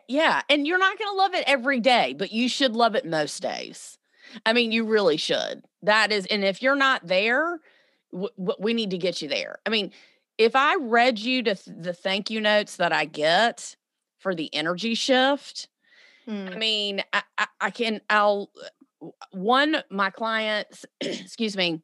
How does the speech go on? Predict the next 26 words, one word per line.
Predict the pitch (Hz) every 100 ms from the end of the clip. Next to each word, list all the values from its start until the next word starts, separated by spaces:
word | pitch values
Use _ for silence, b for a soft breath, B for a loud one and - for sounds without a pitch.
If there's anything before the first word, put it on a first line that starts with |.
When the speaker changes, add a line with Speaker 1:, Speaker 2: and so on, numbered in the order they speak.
| _ _ _ _ _ - _
Speaker 1:
she | - 202
said, | 208 170 262 294 B -
"My | 208
husband | 220 220 233 220
says | 214
I | 190
look | 185 -
more | 175 165
awake." | 143 135 120 92 - - _ _ _ _ _ _ _ _ _ _ _ 202
Speaker 2:
Mm. | 226 294 311 254 196 160 - - _ _ -
Speaker 1:
I | 214
mean, | 214 208 185
Speaker 2:
Mm-hmm. | -
Speaker 1:
I, | 190 - _ _ - 214 - 202
I, |
the | 180 185
best | 160 240 330 -
story | - 262 226 202 175
I | 165
have, | 160 143 135 127 135 -
and | 170 165
I'll | 160
make | 165 160
it | -
quick, | 180 143 123 - - b b b b
my | 190 196 202